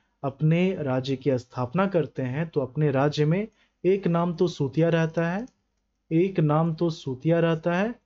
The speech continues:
और नाग भी जोड़ा जाता है। सूतिया नागखंड, बहुतायत में नाग जनजाति के लोग इस क्षेत्र में रह रहे थे। ओके, एक ये हो गया।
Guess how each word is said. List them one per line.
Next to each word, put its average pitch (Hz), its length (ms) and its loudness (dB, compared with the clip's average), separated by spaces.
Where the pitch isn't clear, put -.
और 151 320 0
नाग 151 500 2
भी 156 300 2
जोड़ा 135 320 0
जाता 120 380 -6
है। 123 140 -6
सूतिया 175 540 -4
नागखंड, 139 840 -2
बहुतायत 170 640 2
में 175 220 0
नाग 139 260 0
जनजाति 135 460 -2
के 131 120 -4
लोग 180 340 0
इस 135 200 -8
क्षेत्र 123 320 -8
में 185 260 -2
रह 131 260 0
रहे 117 240 -6
थे। 123 100 -10
ओके, 180 200 2
एक - 160 -2
ये 175 80 6
हो 175 160 2
गया। 175 260 0